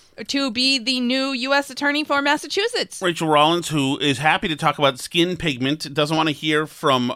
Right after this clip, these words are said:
Speaker 2: uh, white men talking to her, had enough about th-, enough of that, has fifteen or so, uh, laws that she will not prosecute in Massachusetts, including, um, uh, theft and some other ones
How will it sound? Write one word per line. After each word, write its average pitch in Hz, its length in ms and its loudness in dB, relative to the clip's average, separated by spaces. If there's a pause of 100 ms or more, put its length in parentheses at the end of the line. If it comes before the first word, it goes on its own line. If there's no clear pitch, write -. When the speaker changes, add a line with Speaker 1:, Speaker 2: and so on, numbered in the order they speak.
Speaker 2:
uh, 123 160 6
white 139 280 2
men 139 280 0
talking 127 340 -2
to 117 60 -6
her, 120 120 0
had 127 180 0
enough 135 340 -2
about 127 560 -2
th-, - 100 -4
enough 127 300 -2
of 127 40 -6
that, 120 220 0 (340)
has 151 220 4
fifteen 190 540 0
or 143 120 2
so, 131 640 2
uh, 127 200 6
laws 143 500 4
that - 240 -2
she - 160 -4
will 131 140 -2
not 165 240 2
prosecute 127 520 -2 (360)
in 139 100 -2
Massachusetts, 135 600 -2
including, 143 760 0 (400)
um, 120 720 6
uh, 120 380 4
theft - 680 -2
and 123 520 0
some 139 220 0
other 160 280 6
ones 117 440 -4